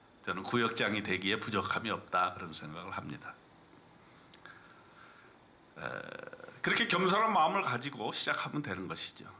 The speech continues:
교회 일은 부족한 가운데서 출발하는 것이 정상입니다. 에, 그러나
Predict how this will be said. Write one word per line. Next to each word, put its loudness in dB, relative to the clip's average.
교회 6
일은 4
부족한 4
가운데서 4
출발하는 2
것이 -2
정상입니다. -2
에, -8
그러나 4